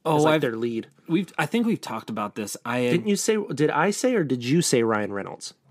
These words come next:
Speaker 1: Uh, you might have said Ryan Reynolds.
Speaker 2: Probably.
Speaker 1: I was
Speaker 2: If
Speaker 1: thinking
Speaker 2: that's going for a comedic route. I mean, Ryan Gosling can play
Speaker 1: Gi-
Speaker 2: either or.
Speaker 1: Give me, I,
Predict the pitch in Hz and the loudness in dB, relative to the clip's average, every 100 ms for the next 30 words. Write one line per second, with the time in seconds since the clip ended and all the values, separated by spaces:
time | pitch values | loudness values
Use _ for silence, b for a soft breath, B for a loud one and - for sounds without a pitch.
0 | _ _ _ - 127 131 143 131 98 90 | _ _ _ -12 -6 -2 0 0 -2 -6
1 | 101 92 85 87 87 82 82 110 95 90 | -10 -10 -14 -14 -16 -16 -10 -6 -6 -8
2 | - 90 _ _ _ - 113 139 139 - | -12 -16 _ _ _ -10 -6 -4 -4 0
3 | 165 180 233 185 156 175 170 165 - 156 | 2 2 4 2 2 2 4 4 4 2
4 | 143 147 143 131 - 110 - - _ b | 4 2 2 0 -2 -8 -8 -14 _ b
5 | b b b 143 143 131 151 170 196 175 | b b b -2 0 2 4 4 4 4
6 | 180 170 147 151 147 143 147 131 123 135 | 4 0 -2 -2 0 0 2 0 2 0
7 | - - 143 147 165 180 160 165 160 160 | -2 -12 -8 -2 -2 0 0 2 2 0
8 | 151 - _ - 135 175 | -2 -10 _ -6 -2 -2